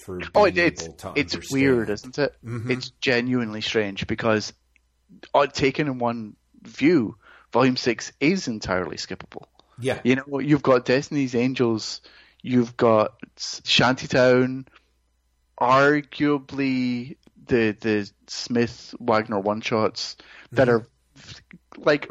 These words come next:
Speaker 2: very short comedy versions of the Crime Rackets in the previous volume.
Speaker 1: Right.
Speaker 2: But none of it feels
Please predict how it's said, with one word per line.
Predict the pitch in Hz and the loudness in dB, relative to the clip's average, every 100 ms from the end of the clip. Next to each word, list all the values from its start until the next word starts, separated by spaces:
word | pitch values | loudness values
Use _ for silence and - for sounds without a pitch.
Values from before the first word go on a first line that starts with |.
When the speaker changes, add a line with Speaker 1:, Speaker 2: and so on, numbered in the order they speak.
| 131 | -6
Speaker 2:
very | 135 135 170 | 0 2 2
short | 180 151 143 - | 0 0 0 -2
comedy | 131 135 131 | -8 -6 -4
versions | 123 123 120 110 | -4 -4 -6 -10
of | 104 | -12
the | 110 | -2
Crime | 143 208 | -2 0
Rackets | 120 87 - - | -2 -4 -8 -16
in | 104 | -16
the | |
previous | 104 113 107 98 | -8 -6 -6 -2
volume. | 131 131 - - - | 0 0 -2 -10 -8
Speaker 1:
Right. | 170 196 - _ _ | -6 -6 -8 _ _
Speaker 2:
But | - 165 | -2 -2
none | 147 127 131 | -2 0 0
of | 139 | -2
it | 135 | -6
feels | - 120 117 107 98 - - | -4 -2 0 0 -4 -10 -14